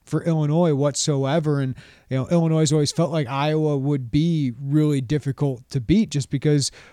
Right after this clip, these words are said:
of their history of success with both running backs, or if he wants to play safety there, uh, he certainly could fit there.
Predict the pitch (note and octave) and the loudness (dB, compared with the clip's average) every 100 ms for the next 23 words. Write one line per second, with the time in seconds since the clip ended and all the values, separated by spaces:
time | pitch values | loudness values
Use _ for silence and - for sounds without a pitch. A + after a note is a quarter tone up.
0 | - C#3 B2+ D3 C3+ C#3+ D#3 C#3+ - B2+ | -6 -2 2 2 2 0 0 0 0 -2
1 | F3+ F#3+ E3 C#3 C3+ A#2 C3+ C#3 C#3+ C3 | -2 -2 -2 -2 -2 -2 -2 0 0 0
2 | C#3 D3+ C#3 C3+ C#3 - - - B2+ C3 | 0 -2 -2 0 -2 -4 -12 -8 -4 -4
3 | B2+ - C#3 B2+ - B2+ - C#3 C3+ C3 | -6 -6 -4 -2 -2 -2 -2 -2 0 -2
4 | C#3+ - - - B2+ B2+ C#3 - C3+ C#3 | -4 -8 -20 -8 -2 0 0 0 -2 -2
5 | C3 - C#3 - C3 B2+ C#3+ | -6 -4 -6 -4 -4 -2 -2